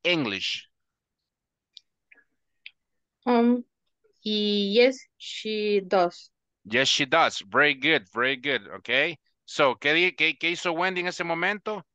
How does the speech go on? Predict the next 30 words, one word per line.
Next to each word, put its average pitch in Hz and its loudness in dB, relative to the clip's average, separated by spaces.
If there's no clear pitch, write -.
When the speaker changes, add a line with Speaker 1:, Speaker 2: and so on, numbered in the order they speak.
Speaker 1:
Le 131 -8
pregunté, 139 0
"¿Tu 139 0
mejor 127 0
amiga 151 2
habla 151 0
inglés? 151 -6
Does 135 0
your 117 -8
best 131 -4
friend 160 -4
speak - -10
English?" 180 -2
Y 135 -2
ahí 135 4
yo 175 6
no, 202 6
no, 190 2
no 165 -2
diferen-, 165 -4
no 156 -2
diferencié, 156 -4
porque 123 -10
yo 131 -2
no 156 -6
conozco 170 -2
a - 2
Wendy 131 -4
Baires, 127 -2
¿verdad? 101 -10